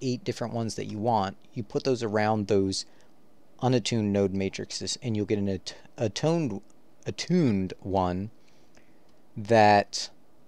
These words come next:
has those aspects in it. Then you pump more of those aspects into it, and you get a node with those types of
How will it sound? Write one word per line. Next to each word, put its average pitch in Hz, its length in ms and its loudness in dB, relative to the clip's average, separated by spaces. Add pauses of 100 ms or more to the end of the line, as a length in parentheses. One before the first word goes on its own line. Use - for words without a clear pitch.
(480)
has 117 400 0
those 113 240 2
aspects 117 480 0
in 127 60 -2
it. 104 120 -4
Then 123 140 0
you 120 100 0
pump - 260 -8
more 123 340 0
of 110 120 -4
those 107 200 0
aspects 104 480 -4
into 110 260 -4
it, - 120 -4
and 117 100 -6
you 101 60 -6
get 120 140 0
a 110 40 0
node 98 560 0 (200)
with 101 120 0 (200)
those 92 420 0
types - 340 -4
of - 140 -8